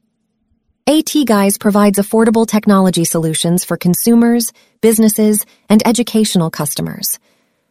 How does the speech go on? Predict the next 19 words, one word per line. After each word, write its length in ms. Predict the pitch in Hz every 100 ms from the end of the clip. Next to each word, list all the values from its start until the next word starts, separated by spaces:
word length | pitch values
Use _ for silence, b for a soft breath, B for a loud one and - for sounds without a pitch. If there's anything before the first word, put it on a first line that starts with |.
| _
Our 100 | 247
product 380 | 240 302 311 -
line 260 | 220 208 214
includes 440 | 208 220 208 196
mobile 280 | 208 233 254
phone 320 | - 214 214
software 600 | 220 202 202 - 202 196
and 120 | 208
accessories, 800 | 190 - 196 - 170 165 190 - b b -
portable 420 | 262 277 269 269
electronics, 680 | 233 214 - 220 214 226 - - -
screen 360 | - 247 254 247
readers, 480 | 220 214 214 214 b b b
Braille 320 | - 247 269
translation 640 | 269 247 220 226 233 - 208
software, 600 | 208 175 - 180 170 165
and 160 | 196 208
accessible 540 | 208 208 196 185 175
games. 560 | 170 165 160 - -